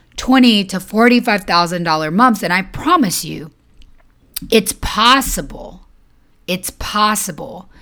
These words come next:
Can I guarantee your results? No, you've gotta put in the work. And let me tell you, I put in some fucking work, but it's all paid off. And I'm so grateful for the journey that got me to where I am, because now I can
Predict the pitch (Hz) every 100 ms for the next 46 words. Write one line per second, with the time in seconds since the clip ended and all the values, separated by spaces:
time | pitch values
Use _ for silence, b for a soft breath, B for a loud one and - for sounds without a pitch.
0 | b b b - 220 208 208 226 208 202
1 | 226 214 214 208 170 151 190 254 277 294
2 | 285 190 190 165 156 214 240 240 170 -
3 | 185 156 135 123 131 131 143 160 180 165
4 | 156 147 131 143 160 170 127 135 131 131
5 | 127 - 196 202 - 226 226 170 139 123
6 | 151 - B B B 185 147 226 202 170
7 | 139 _ b b b _ 208 208 220 247
8 | 247 220 190 147 151 180 185 - 170 180
9 | 180 - 185 175 165 156 180 165 - 165
10 | 156 139 147 165 165 139 170 170 190 208
11 | 220 226 233 247 247 233 208 185 190 160
12 | 165 185 208 190 190 180 170 160 156